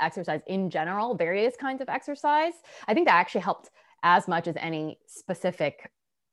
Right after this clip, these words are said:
stretching or childbirth specific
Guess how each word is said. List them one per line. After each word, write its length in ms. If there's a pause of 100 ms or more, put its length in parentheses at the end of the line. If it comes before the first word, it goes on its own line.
(360)
stretching 840
or 480 (840)
childbirth 640
specific 580